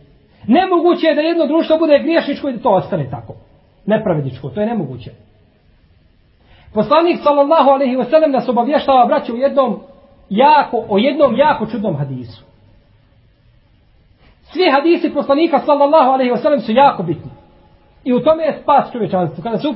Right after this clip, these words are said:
uhvate upute poslanika, alejhi salatu ve selam. Ali ovaj hadis je jako bitan za naše vrijeme i za temu o kojoj govorimo. Kaže, alejhi salatu ve selam, u hadisu koga bilježi imam Ahmed, Ibn Mađe, imam Hakim i drugi, sa vjerodostojnim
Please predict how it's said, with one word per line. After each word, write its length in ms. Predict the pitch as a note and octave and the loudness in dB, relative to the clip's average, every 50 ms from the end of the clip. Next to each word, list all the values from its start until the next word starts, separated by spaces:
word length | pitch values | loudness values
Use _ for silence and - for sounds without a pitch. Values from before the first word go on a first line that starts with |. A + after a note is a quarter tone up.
| - - - | -8 -8 -2
uhvate 380 | C#4+ C4 B3+ B3 B3+ C4+ B3+ B3+ | 0 2 2 2 2 2 0 0
upute 340 | D#4 A3 B3+ B3+ - B3 - | -2 -6 -6 -4 -4 -4 -4
poslanika, 460 | - G#3 - G#3+ A3+ B3+ C4+ C4 B3 - - - - - | -4 -6 -6 -6 -6 -4 -4 -4 -4 -6 -6 -12 -12 -4
alejhi 240 | G#3 G#3+ G#3+ G#3 - | -2 0 0 0 0
salatu 200 | A3 G3+ D3+ F3+ | -2 -4 -4 -4
ve 60 | D#3+ | -6
selam. 220 | - F3+ C#3+ B2 - - - - - - | -6 -8 -10 -10 -12 -18 -20 -20 -12 -4
Ali 180 | - G#3 C4 D#4+ | 0 2 2 4
ovaj 200 | F4 E4+ D#4+ C4 | 2 2 2 0
hadis 360 | A3+ D4 E4 E4 C#4+ A3 - | 0 0 0 0 0 -2 -2
je 80 | A#3 | -2
jako 300 | A#3+ D#4 D#4+ D#4 - - | 0 0 0 0 0 -4
bitan 300 | A#3 A#3+ - - B3 A3+ | -6 -8 -6 -6 -6 -6
za 100 | F#3 G3+ | -4 -2
naše 240 | E3 F#3+ - - - | -2 -2 -2 -2 -4
vrijeme 360 | A3 G#3+ A#3+ C4 C#4+ D4 C#4+ - | -4 -2 2 2 2 2 0 -4
i 60 | C4 | -6
za 120 | G3+ D#3 G#3 | -4 -4 -4
temu 360 | - A3 A3 A#3 B3 B3 A3 - - - - | -2 0 -2 0 0 -2 -4 -8 -14 -20 -18
o 80 | - F3 | -16 -12
kojoj 340 | - F3 E3+ F3 E3+ E3+ D#3+ - - _ - | -8 -6 -6 -6 -6 -8 -10 -14 -20 _ -14
govorimo. 380 | E3 C#3+ B2 A#2 G#2+ G#2+ G#2+ - - _ _ _ _ _ _ _ _ _ - _ _ _ | -12 -10 -10 -10 -14 -16 -20 -20 -20 _ _ _ _ _ _ _ _ _ -20 _ _ _
Kaže, 400 | - D4+ E4 D#4 D#4+ D#4 C4+ G#3+ - - - | 0 2 2 2 2 0 -2 -2 -4 -6 -2
alejhi 300 | A#3+ C#4 C#4 B3+ A3 A3 | 0 2 2 2 2 0
salatu 320 | A3 B3+ B3 - B3 A3 | -2 -2 -2 0 -2 -2
ve 80 | G#3 G3 | -4 -4
selam, 340 | - - B3 B3+ B3+ B3 | -4 -2 0 0 0 0
u 60 | A#3 G3 | -2 -2
hadisu 360 | G3 F#3+ A3+ C4 A3 B3 - | -2 -2 -2 -2 -4 -4 -4
koga 220 | A3 A3 G3+ G#3+ | -4 -2 -2 -2
bilježi 240 | G3 A3 A3+ G3+ G#3 | -2 -2 -2 -2 -2
imam 180 | G#3+ G3 F3+ G3+ | -2 0 -2 -2
Ahmed, 300 | G#3+ G#3 - A3+ G3 - - | -4 -4 -4 -6 -6 -6 -8
Ibn 180 | - F3 F#3+ | -8 -8 -6
Mađe, 440 | F#3 F#3 G3 G#3+ A3+ A3 A3 A3 G#3+ - - - _ - - | -4 -4 -4 -4 -4 -4 -4 -6 -6 -8 -10 -20 _ -16 -8
imam 260 | - A#3+ B3+ B3 A3 | -4 -2 0 0 0
Hakim 420 | D#3 D3+ A3 B3 B3 A#3+ A#3+ G#3+ F3 | 2 2 2 2 2 2 -2 -6 -6
i 60 | E3+ | -6
drugi, 340 | D#3+ A3+ A3+ G#3 A#3+ G#3+ A3 - - _ _ _ _ _ _ _ _ _ _ _ _ _ _ _ _ _ _ _ _ _ _ _ _ _ _ _ | -6 -6 -6 -6 -8 -8 -10 -14 -20 _ _ _ _ _ _ _ _ _ _ _ _ _ _ _ _ _ _ _ _ _ _ _ _ _ _ _
sa 120 | - - | -6 -4
vjerodostojnim 720 | A3+ A3+ A3 A3 G#3+ - - - - C4 B3 A3+ A3 A3 | -2 0 0 2 2 2 0 0 -2 -2 -2 -2 -6 -8